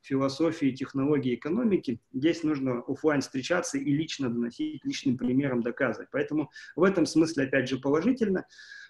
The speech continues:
Э, но есть, конечно, м-, много отрицательных моментов. Во-первых, сейчас очень много стало этих мероприятий, кото-, и порой вот экспертный уровень, он очень низкий, я на такие стараюсь не появляться. И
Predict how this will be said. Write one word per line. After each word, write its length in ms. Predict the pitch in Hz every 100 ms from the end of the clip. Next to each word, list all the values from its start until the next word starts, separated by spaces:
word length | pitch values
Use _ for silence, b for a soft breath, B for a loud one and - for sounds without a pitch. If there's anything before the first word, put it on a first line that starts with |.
| -
Э, 280 | 135 127 123 -
но 220 | 160 208
есть, 300 | 247 240 -
конечно, 400 | 165 190 - 156
м-, 180 | 147 170
много 260 | 175 156
отрицательных 640 | 143 135 135 151 139 135 -
моментов. 520 | 143 151 113 - - -
Во-первых, 600 | 139 156 196 196 180 -
сейчас 400 | 160 160 175 170
очень 260 | 156 156
много 420 | 160 185 226 196 143
стало 320 | - 139 120
этих 320 | 110 117 -
мероприятий, 640 | 127 123 139 160 220 151
кото-, 340 | 127 135 160 160 - -
и 300 | 151 151 143
порой 400 | 151 156 180 160
вот 240 | 139 143 -
экспертный 540 | - - 170 - 147
уровень, 520 | 165 160 139 131 127 -
он 280 | 135 131 135
очень 360 | 139 - 143
низкий, 540 | 180 190 190 127 117 117 143
я 100 | 143
на 120 | 131
такие 260 | 131 143
стараюсь 420 | - - 135 135 139
не 100 | 131
появляться. 640 | 143 156 190 185 - 117 B B B B B B B B
И 460 | - 170 165 -